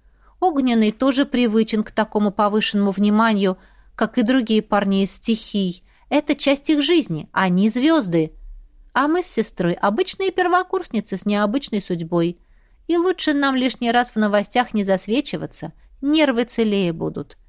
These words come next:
И не только они. Кстати, о нервах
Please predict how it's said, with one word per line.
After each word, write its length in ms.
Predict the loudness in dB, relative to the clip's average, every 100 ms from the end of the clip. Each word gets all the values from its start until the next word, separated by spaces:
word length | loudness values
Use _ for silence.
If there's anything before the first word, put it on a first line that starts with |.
| -4
И 80 | 0
не 140 | 0
только 360 | -2 -6 -2 -2
они. 380 | -2 -4 -6 -12 _ _ -20 _ _ _ _
Кстати, 500 | -12 -6 -2 -2 -6 -6
о 100 | -2
нервах 540 | 0 0 0 -4 -8